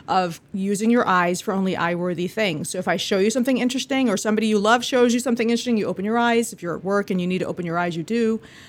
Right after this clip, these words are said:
Otherwise, keep your eyes closed or blink every two to three seconds as much as you can. So our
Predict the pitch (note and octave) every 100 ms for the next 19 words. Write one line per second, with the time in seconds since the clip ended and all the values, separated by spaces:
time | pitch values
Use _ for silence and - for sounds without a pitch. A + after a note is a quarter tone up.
0 | - - A3 C#4+ F3+ D#3+ G3 C4 - F3+
1 | F3 F#3+ - D4 E4 F3 D#3 - F#3+ E3
2 | F3 F#3 G3+ - - - F#3 F3+ F#3+ -
3 | G3 G3 F#3+ F3+ F#3+ F3 F3+ E3 F3+ F#3
4 | F3+ E3+ E3 - E3 D3+ C#3+ - A3+ G3+
5 | - - - - - - G#3+ A3 G#3+